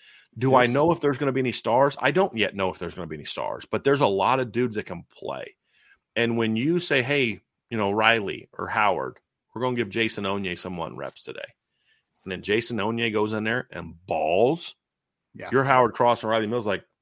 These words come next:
Speaker 1: "Okay, tomorrow when I'm back with the ones, I better bring it." Dude brought it. You're J D Bertrand and Maris Luafau, and you're a starter, but today,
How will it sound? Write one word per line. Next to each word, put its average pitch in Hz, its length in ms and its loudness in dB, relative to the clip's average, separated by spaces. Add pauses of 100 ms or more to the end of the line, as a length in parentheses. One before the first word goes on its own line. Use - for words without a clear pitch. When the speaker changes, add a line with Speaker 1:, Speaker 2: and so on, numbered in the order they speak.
(120)
Speaker 1:
"Okay, 156 260 -2 (440)
tomorrow 123 500 0 (520)
when 90 120 -6
I'm 104 100 -2
back 131 160 2
with 123 100 -10
the 110 60 -8
ones, 139 440 -2 (540)
I 95 100 -8
better 165 180 -4
bring 101 260 0
it." - 180 -6 (680)
Dude 165 200 4
brought 120 280 6
it. 76 160 -8 (440)
You're 147 220 4
J 156 200 2
D 143 140 -2
Bertrand 123 540 2
and 98 100 -4
Maris 113 280 -2
Luafau, 120 580 0 (320)
and 104 100 -4
you're 127 140 0
a 131 40 -4
starter, 120 500 2
but 110 200 -4
today, 110 500 0